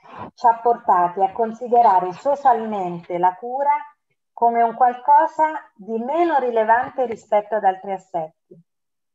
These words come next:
Siamo tutti d'accordo che il lavoro ci dà dignità, tanto che non poter lavorare rappresenta una sofferenza sociale oltre che economica.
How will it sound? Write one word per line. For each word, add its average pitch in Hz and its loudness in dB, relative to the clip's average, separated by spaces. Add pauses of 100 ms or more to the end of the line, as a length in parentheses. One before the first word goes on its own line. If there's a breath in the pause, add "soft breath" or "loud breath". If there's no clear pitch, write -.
(840)
Siamo 254 0
tutti 359 -2
d'accordo 175 -2 (140)
che 226 0
il 226 2
lavoro 254 2
ci 220 -10
dà 202 2
dignità, 185 -6 (160)
tanto 302 -2 (100)
che 214 -10
non 214 -6
poter 240 -4
lavorare 240 0
rappresenta 247 -2 (280)
una 208 -6
sofferenza 220 -2
sociale 226 -6
oltre 220 -4
che 190 -12
economica. 165 -12